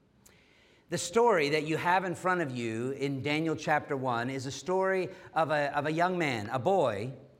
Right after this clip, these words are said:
who was going away to a boarding school, or something like modern day, we would call it a secular university.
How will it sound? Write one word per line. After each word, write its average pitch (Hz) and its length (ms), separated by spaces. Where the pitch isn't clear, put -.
who 190 120
was 190 160
going 226 280
away 175 460
to 185 160
a 160 140
boarding 185 440
school, 143 560
or 147 300
something 180 840
like 139 280
modern 151 420
day, 139 480
we 147 140
would 143 120
call 135 220
it 131 80
a 123 60
secular 156 480
university. 123 760